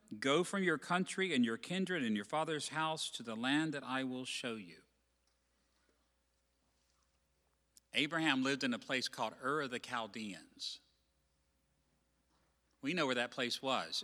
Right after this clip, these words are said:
It's in the lower, lower Tigris-Euphrates plains. In fact, if you, um, had friends or if you yourself were in Iraq in recent wars, then you know we actually know where these places were,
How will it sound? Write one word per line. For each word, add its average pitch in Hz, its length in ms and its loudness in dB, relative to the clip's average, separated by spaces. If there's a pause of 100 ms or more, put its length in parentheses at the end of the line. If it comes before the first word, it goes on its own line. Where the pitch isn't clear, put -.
It's - 160 -4
in 123 80 -2
the 113 80 -2
lower, 127 320 0 (140)
lower 127 320 -2
Tigris-Euphrates 123 1040 -2
plains. 80 500 -8
In 98 80 -16
fact, 113 280 -4
if 110 120 -10
you, 123 200 0 (680)
um, 120 280 2
had 120 300 2
friends 147 440 6
or 117 100 2
if 107 100 -4
you 131 120 2
yourself 120 520 0
were 127 120 -6
in 123 160 0
Iraq 131 500 4
in 113 100 -2
recent 123 380 0
wars, 123 480 0
then 113 160 -2
you 127 140 2
know 127 220 0
we 127 220 2
actually 123 360 0
know 123 200 0
where 113 300 0 (680)
these 127 220 0
places 117 460 -2
were, 113 280 0